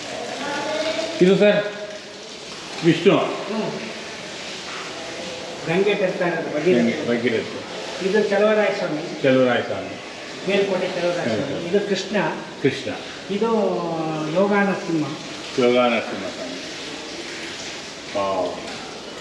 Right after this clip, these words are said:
Speaker 2: ಇದು ನರಸಿಂಹ ನಾಯಕಮ್ಮ ಅಂತ. ಇಬ್ರಮ್ಮನವ್ರು ಒಂದಲ್ಲ, ಅವರೊಬ್ರು ಇವರು.
Speaker 1: ಇವರು?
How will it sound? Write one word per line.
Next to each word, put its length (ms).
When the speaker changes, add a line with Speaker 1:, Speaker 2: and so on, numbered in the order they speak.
Speaker 2:
ಇದು 280
ನರಸಿಂಹ 600
ನಾಯಕಮ್ಮ 380
ಅಂತ. 240
ಇಬ್ರಮ್ಮನವ್ರು 520
ಒಂದಲ್ಲ, 260
ಅವರೊಬ್ರು 460
ಇವರು. 360
Speaker 1:
ಇವರು? 480